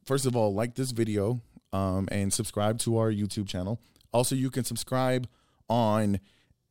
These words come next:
any pla-, any place that you want to. <laughs> Rolando said, "The smell, you get used to it." It's true. Woof, woof. Um, no, I'm sorry. Before I do headlines, will you guys please, uh, like the video, subscribe to the channel. Also, if you go to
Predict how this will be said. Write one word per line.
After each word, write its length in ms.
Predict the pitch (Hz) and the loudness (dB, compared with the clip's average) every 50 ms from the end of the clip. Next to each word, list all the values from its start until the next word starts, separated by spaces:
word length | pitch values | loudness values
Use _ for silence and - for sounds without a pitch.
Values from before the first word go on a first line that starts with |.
| _ _ - | _ _ 4
any 220 | 170 175 185 180 | 6 6 6 6
pla-, 340 | - - 165 160 156 147 - - _ _ _ | 4 4 6 6 6 4 2 -4 _ _ _
any 200 | 135 160 175 185 | 0 2 2 0
place 440 | 170 - 160 143 131 135 - - - _ _ _ _ _ _ _ _ _ _ _ - - | 0 2 2 2 2 2 0 -4 -8 _ _ _ _ _ _ _ _ _ _ _ -6 -2
that 240 | 113 120 123 113 87 | 2 2 2 2 2
you 260 | 110 120 123 120 117 | 2 2 2 2 2
want 300 | 113 107 120 123 123 - | 2 2 2 0 0 0
to. 540 | - - 131 123 120 117 113 110 107 104 101 - _ _ _ _ _ _ _ | 0 2 2 2 2 2 0 0 0 -2 -4 -8 _ _ _ _ _ _ _
<laughs> 380 | 117 107 - - - - - - _ - _ _ - - - - - 131 131 123 - - | -6 -2 -2 0 -2 -2 -6 -8 _ -20 _ _ -20 -20 -20 -6 2 4 4 4 4 4
Rolando 640 | 165 139 127 139 143 139 135 143 151 139 143 139 | 2 4 6 4 4 6 6 4 6 8 6 6
said, 320 | 120 - 135 127 120 120 - - - - _ - | 6 6 6 6 4 4 0 -8 -20 -20 _ -2
"The 100 | - 127 | 0 2
smell, 320 | 117 - - 131 123 117 113 | 2 4 4 4 4 4 4
you 140 | 107 107 101 | 2 0 0
get 100 | 101 95 | -2 -2
used 240 | 92 101 98 - | -2 -4 -4 -4
to 100 | - - | -6 -10
it." 120 | 87 - - - | -10 -10 -6 -4
It's 160 | 120 113 - | -2 0 0
true. 220 | - - - - 85 - _ _ | 0 -2 -4 -6 -10 -14 _ _
Woof, 200 | 110 107 101 - | -4 -4 -4 -4
woof. 180 | 101 92 - - _ _ - - _ _ _ _ _ _ | -8 -10 -12 -14 _ _ -20 -20 _ _ _ _ _ _
Um, 480 | 139 147 147 143 143 143 131 127 123 - - _ _ _ _ _ | 6 8 8 8 6 6 4 2 0 -2 -6 _ _ _ _ _
no, 240 | - 151 160 135 107 | 6 10 10 10 10
I'm 100 | 113 139 | 8 6
sorry. 200 | - 170 131 123 | 4 4 4 4
Before 260 | 117 131 123 156 160 | 2 2 2 2 2
I 20 | 170 | 2
do 140 | 156 151 | 2 2
headlines, 360 | 143 143 147 135 131 123 120 113 | 0 0 2 2 2 2 2 2
will 80 | 123 | 2
you 120 | 131 139 147 | 2 2 2
guys 200 | 151 139 139 - | 0 0 0 0
please, 380 | - 147 143 135 127 123 - - _ _ _ _ _ _ | -2 0 0 0 0 -2 -4 -8 _ _ _ _ _ _
uh, 220 | - 92 87 90 - - - - | -6 -4 -4 -4 -6 -8 -4 -2
like 160 | 123 139 135 | -2 0 2
the 80 | 143 | 2
video, 460 | 123 127 131 123 120 117 117 110 110 - | 2 2 2 2 4 2 2 2 0 -2
subscribe 460 | - - 123 107 - - 123 117 123 120 | -2 -2 -2 -4 -2 -2 0 0 0 0
to 100 | 123 131 | 0 -2
the 80 | 113 107 | -2 -2
channel. 360 | - - 123 110 104 101 - - | -2 -2 -2 -2 -2 -4 0 2
Also, 380 | 135 151 147 - 139 123 117 | 2 2 2 2 2 2 2
if 140 | 113 117 113 | 0 -2 -4
you 80 | 147 139 | -4 -2
go 160 | 139 147 147 | -2 -2 -2
to 380 | 139 - 135 123 113 107 98 | -2 -4 -4 -4 -4 -4 -6